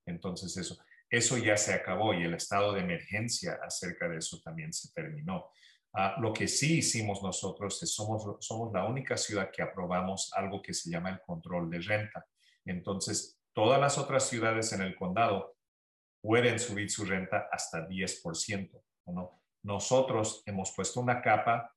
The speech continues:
que no se, se puede subir la renta, pero no más de tres por ciento. Y eso es algo que ha da-, dado mucha tranquilidad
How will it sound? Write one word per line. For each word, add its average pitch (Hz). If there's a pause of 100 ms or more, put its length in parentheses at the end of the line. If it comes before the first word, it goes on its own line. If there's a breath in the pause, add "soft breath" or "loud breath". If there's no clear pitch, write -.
(160)
que 107
no 101
se, - (120)
se -
puede 127
subir 120
la 107
renta, 123
pero 90
no 92
más 92
de 85
tres 98
por 80
ciento. - (500 loud breath)
Y 113
eso 123
es -
algo 123
que 107
ha 98
da-, 95
dado 104
mucha 139
tranquilidad 95